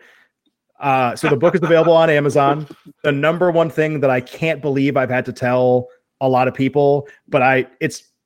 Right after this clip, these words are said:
Speaker 2: it's my fault because I read a lot on my phone. So I lose track of, like, not everybody reads a lot on their phone.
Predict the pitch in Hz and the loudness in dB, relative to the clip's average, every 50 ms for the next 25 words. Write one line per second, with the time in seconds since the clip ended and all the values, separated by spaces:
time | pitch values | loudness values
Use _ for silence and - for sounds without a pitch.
0 | _ - 180 170 - 170 170 180 180 160 - 156 147 - 139 123 139 117 127 127 | _ -2 -2 -2 0 0 2 2 2 4 4 2 2 2 0 -2 -2 0 0 0
1 | 127 120 113 123 123 120 110 113 107 104 104 98 92 95 - - 107 101 135 151 | -2 -2 -2 -2 -2 -2 -2 -4 -4 -4 -4 -6 -6 -8 -8 -8 -8 -8 -8 -8
2 | 139 - - - 143 127 131 131 123 120 107 120 123 147 143 135 - - - 127 | -10 -8 -4 -2 0 0 2 0 0 -2 -4 -4 -2 -2 -2 -2 -2 -2 -2 -2
3 | 120 117 127 113 110 117 110 104 101 - _ _ _ _ _ - 127 147 165 165 | -2 -2 -4 -4 -4 -4 -4 -4 -6 -10 _ _ _ _ _ -4 -2 0 0 2
4 | 147 147 139 139 123 131 123 120 104 113 104 101 107 98 90 90 92 95 92 82 | 2 2 2 2 2 0 0 -2 -2 -6 -8 -8 -8 -8 -8 -10 -10 -12 -14 -14
5 | - - 73 80 104 127 | -12 -12 -12 -12 -12 -14